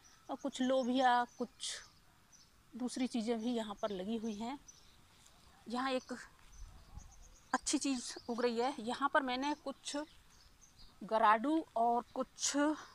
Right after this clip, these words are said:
बराही कंद डाल दिए थे, तो देखिए गराडू ये देखिए निकल रहा है, ये देखिए अभी वराही कंद निकले नहीं हैं, तो ये इन पौधों के नीचे हैं।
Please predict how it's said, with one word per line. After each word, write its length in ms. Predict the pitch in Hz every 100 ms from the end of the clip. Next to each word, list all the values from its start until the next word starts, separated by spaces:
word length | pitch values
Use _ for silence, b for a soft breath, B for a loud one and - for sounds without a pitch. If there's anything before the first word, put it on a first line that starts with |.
| - 208
बराही 440 | 233 220 233 285
कंद 380 | 254 226 190 185 - -
डाल 220 | 220 214 233
दिए 180 | 220
थे, 200 | 202 277 311 - - -
तो 60 | 214
देखिए 340 | 220 - 269
गराडू 640 | 214 220 214 - 214 226 247
ये 160 | 208 202
देखिए 300 | 208 - 233
निकल 280 | 202 214
रहा 220 | 202 208 202
है, 160 | 233 269 -
ये 100 | 214 190
देखिए 320 | 190 - 240 _ _ _ - - _ - - - _
अभी 400 | 226 208 262 262 - -
वराही 380 | 208 220 220 311
कंद 280 | 269 247 233 -
निकले 720 | 254 254 247 226 233 226 269
नहीं 280 | 247 226 214
हैं, 180 | 233 311 - - - - - - _ -
तो 60 | 262
ये 200 | 269 285
इन 180 | 285 285 - _ -
पौधों 260 | 233 233 247
के 120 | 269
नीचे 320 | 240 233 285
हैं। 240 | 240 254